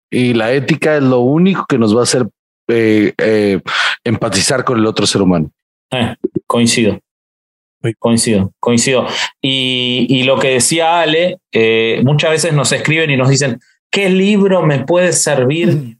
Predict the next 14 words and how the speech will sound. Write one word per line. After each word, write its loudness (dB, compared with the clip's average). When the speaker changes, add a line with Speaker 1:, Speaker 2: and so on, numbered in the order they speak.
Speaker 2:
para 0
poder 0
conocer 0
más?". 0
Y, -2
y 0
la 0
realidad 2
es -2
que -4
cuando 2
crees 0
que 0
un 4